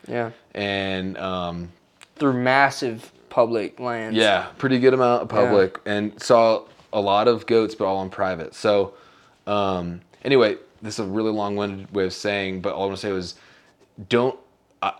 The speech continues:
Speaker 2: fall into the trap I fell into at first, which was I really was only focusing on the biggest chunks of public I could find.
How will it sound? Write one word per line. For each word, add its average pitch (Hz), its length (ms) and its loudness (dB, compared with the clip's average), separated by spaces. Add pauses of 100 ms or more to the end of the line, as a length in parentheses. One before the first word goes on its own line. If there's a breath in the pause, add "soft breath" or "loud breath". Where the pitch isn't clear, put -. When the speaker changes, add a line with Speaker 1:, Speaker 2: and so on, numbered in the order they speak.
(220)
Speaker 2:
fall 110 300 2
into 107 120 0
the 98 60 -6
trap 104 220 2
I 98 160 4
fell 127 200 6
into 131 180 2
at 107 80 0
first, 120 320 2
which 107 160 -4
was 101 260 0
I 92 200 -2 (160)
really 107 300 -2
was 95 220 -4
only 120 320 -2
focusing 110 480 -4
on 95 160 -4
the 92 80 -4 (280)
biggest 127 500 -2
chunks 113 380 -6
of 98 180 -8
public 104 360 -4
I 98 60 -2
could 92 140 -10
find. 107 340 -4